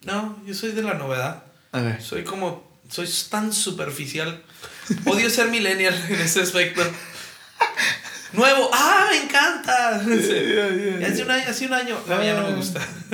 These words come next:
Speaker 2: Es tan
Speaker 1: El nuevo
Speaker 2: dos mil diecisiete.
Speaker 1: me encanta, el nuevo me, las canciones me encantan.
Speaker 2: Come on.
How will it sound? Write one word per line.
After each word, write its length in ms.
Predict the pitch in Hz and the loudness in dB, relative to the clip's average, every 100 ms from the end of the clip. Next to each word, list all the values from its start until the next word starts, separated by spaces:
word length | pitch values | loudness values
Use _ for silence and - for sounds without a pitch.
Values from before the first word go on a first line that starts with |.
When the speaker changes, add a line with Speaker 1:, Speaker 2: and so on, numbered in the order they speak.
| 180 - - | -4 -6 -4
Speaker 2:
Es 320 | 135 120 - | -4 -4 2
tan 240 | 135 135 | 4 4
Speaker 1:
El 60 | 135 | 2
nuevo 80 | 131 | 0
Speaker 2:
dos 100 | 123 | -2
mil 160 | 123 | -2
diecisiete. 500 | 127 113 113 131 190 | 0 0 0 0 0
Speaker 1:
me 60 | 180 | -4
encanta, 460 | 135 127 156 156 - | -6 -8 -8 -8 -14
el 60 | 151 | -10
nuevo 140 | 151 | -10
me, 140 | 160 151 135 - | -8 -10 -14 -12
las 220 | 139 135 | -8 -8
canciones 600 | - 135 123 165 190 185 | -8 -10 -6 -6 -8 -12
me 180 | 143 147 | -14 -14
encantan. 720 | 143 131 127 - - - - _ - | -14 -16 -6 -6 -6 -14 -20 _ -8
Speaker 2:
Come 200 | 127 110 | -6 -6
on. 180 | 101 | -8